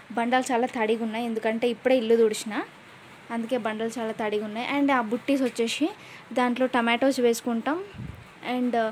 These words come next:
ఇంకేమైనా కూరగాయలు extra, ఎందుకంటే ఇది three stand బుట్టి అనమాట, అందుకని చెప్పేసి అందు-, అందులో కూడా store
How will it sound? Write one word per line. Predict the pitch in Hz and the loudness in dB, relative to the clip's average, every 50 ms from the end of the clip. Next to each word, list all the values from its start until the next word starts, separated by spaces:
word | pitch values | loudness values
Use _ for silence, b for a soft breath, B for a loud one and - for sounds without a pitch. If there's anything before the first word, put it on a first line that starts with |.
| - B B B B B - | -4 B B B B B 0
ఇంకేమైనా | 285 285 311 311 294 277 285 294 294 | 2 4 6 6 6 6 6 4 6
కూరగాయలు | 277 247 240 233 240 247 220 | 4 4 6 4 4 2 0
extra, | 202 - - - 226 233 | -2 -4 -4 -4 -2 0
ఎందుకంటే | 247 247 247 269 262 262 247 285 285 277 | 0 0 0 0 -2 0 0 0 0 0
ఇది | 254 233 262 254 226 - - | 0 -2 -2 -2 -4 -6 -6
three | 233 247 254 262 262 - | -6 -6 -4 -4 -6 -6
stand | - 254 247 240 233 214 | -6 -6 -6 -6 -6 -8
బుట్టి | 220 220 - 233 220 208 | -8 -10 -8 -8 -10 -8
అనమాట, | 202 196 196 190 - 233 277 370 - - B B B B B B B B B 240 | -10 -12 -14 -14 -14 -12 -14 -14 -14 -16 B B B B B B B B B -2
అందుకని | 240 254 247 247 262 254 247 240 | -2 0 0 0 0 0 0 0
చెప్పేసి | 233 - - 240 247 240 - 370 415 440 381 262 208 208 - - - - - - - - - 233 | -2 -2 -2 -4 -4 -4 -4 -4 -4 -2 -2 -2 -2 -4 -8 -10 -10 -10 -12 -14 -12 -6 -4 -2
అందు-, | 240 247 240 233 247 - - 226 | -2 -2 -2 -2 -2 -2 -2 -2
అందులో | 226 226 240 240 247 | -2 -2 -2 0 0
కూడా | 254 277 - | 0 -2 0
store | - 262 226 | 0 0 0